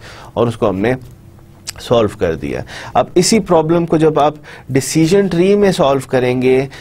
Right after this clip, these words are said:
जब आप ज़्यादा, अ, जो कह रहे हैं ना, अ, सारे जो possible outcomes हैं, उनको model करेंगे, तो आपके पास आउटकम ज़रा different निकलेंगे। जिस तरह हमने पहली example देखी थी ना,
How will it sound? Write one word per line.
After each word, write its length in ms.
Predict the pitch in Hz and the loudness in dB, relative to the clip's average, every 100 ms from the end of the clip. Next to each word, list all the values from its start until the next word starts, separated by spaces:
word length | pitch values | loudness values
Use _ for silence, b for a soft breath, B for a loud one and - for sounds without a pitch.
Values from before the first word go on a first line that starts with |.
| 123 | -10
जब 240 | 120 139 - | 0 0 2
आप 340 | 127 135 135 | 0 0 -2
ज़्यादा, 540 | 135 107 127 139 139 170 | -6 -2 0 2 2 2
अ, 420 | - - _ 127 120 117 110 107 104 | 0 -8 _ -2 0 -2 -2 -2 -2
जो 340 | 90 107 110 | -4 -6 -4
कह 240 | 107 120 110 | 0 2 2
रहे 120 | 127 | 2
हैं 60 | 147 | 2
ना, 260 | 196 185 | 2 2
अ, 560 | 143 113 - 80 62 85 | 0 -2 -10 -10 -8 -8
सारे 500 | - - 123 135 156 | -6 0 2 4 2
जो 140 | 143 | 0
possible 580 | 147 123 127 - 143 151 113 | -2 -2 -2 -2 0 0 2
outcomes 540 | 135 131 139 131 123 | 0 0 -2 0 0
हैं, 60 | 123 | 0
उनको 360 | 95 139 147 | 0 -2 0
model 360 | 127 107 110 131 | 0 0 0 -2
करेंगे, 640 | 127 113 110 110 107 120 - B B | 0 0 0 0 0 0 -4 B B
तो 60 | - | 0
आपके 260 | 147 143 151 | 0 0 -2
पास 220 | 156 160 | -2 0
आउटकम 380 | 131 131 151 143 | -2 0 -2 0
ज़रा 160 | 139 | 0
different 320 | 135 127 139 | 0 -2 -2
निकलेंगे। 360 | 120 - 90 98 | -4 -4 -6 -6
जिस 180 | 101 113 | -6 -6
तरह 140 | 131 | -2
हमने 180 | 120 127 | 0 0
पहली 280 | 123 139 180 | 2 4 4
example 420 | 175 156 147 151 | 4 2 2 2
देखी 240 | 135 127 | 2 0
थी 140 | 147 160 | -4 0
ना, 160 | 220 | 0